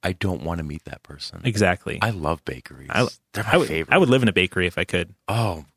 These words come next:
Speaker 1: I, or live above a bakery.
Speaker 2: The hot bread smell all the time?
Speaker 1: Like, wake up to the smell of fresh bread every
Speaker 2: Oh,
Speaker 1: morning.
Speaker 2: that'd
Speaker 1: Oh,
Speaker 2: be amazing.
Speaker 1: paradise.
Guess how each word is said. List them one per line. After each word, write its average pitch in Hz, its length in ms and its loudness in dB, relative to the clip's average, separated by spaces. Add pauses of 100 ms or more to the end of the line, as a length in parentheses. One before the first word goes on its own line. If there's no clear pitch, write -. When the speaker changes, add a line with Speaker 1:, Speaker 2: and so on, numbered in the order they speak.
(240)
Speaker 1:
I, - 120 -4 (240)
or 110 200 0 (100)
live 113 200 -2
above 98 360 -2
a 107 60 0
bakery. 117 640 -2
Speaker 2:
The 127 100 -2
hot - 220 4
bread 113 240 4
smell 135 200 4
all 143 140 4
the 147 80 4
time? 175 300 0
Speaker 1:
Like, 107 260 -2
wake 104 240 0
up 117 140 -2
to - 40 -14
the 120 60 -10
smell 92 260 0
of 101 60 -8
fresh 90 240 -2
bread 82 220 -2
every 85 120 0
Speaker 2:
Oh, 101 60 4
Speaker 1:
morning. 101 260 4
Speaker 2:
that'd 101 140 2
Speaker 1:
Oh, - 20 0
Speaker 2:
be 101 80 0
amazing. 98 140 -2
Speaker 1:
paradise. 76 600 -2